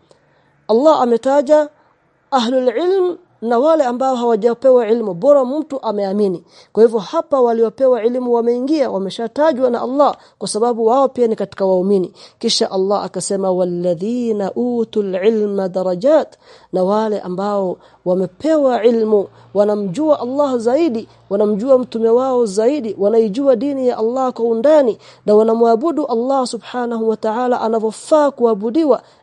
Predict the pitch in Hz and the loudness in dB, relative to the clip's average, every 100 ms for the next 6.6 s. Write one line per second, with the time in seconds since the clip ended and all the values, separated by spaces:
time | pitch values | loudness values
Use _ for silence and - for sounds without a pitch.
0 | 196 220 226 220 220 - 311 285 262 247 | -10 -6 -4 -4 -4 -2 -2 -2 -4 -2
1 | 220 240 294 247 - - _ - 196 - | -2 -4 0 0 -2 -10 _ -8 -6 -6
2 | 180 175 202 196 185 175 165 190 190 180 | -8 -4 -2 -2 -2 -6 -6 -4 -2 -2
3 | 175 170 170 156 302 320 302 240 202 190 | -4 -4 -6 -4 -2 0 0 0 -2 -2
4 | 185 180 - - - - 170 185 190 202 | -2 -2 -6 -12 -16 -10 -4 -2 2 2
5 | 196 180 180 196 180 175 - 190 175 170 | 0 -2 -2 0 -2 -6 -8 -6 -6 -6
6 | 170 165 180 240 233 | -8 -6 -2 0 0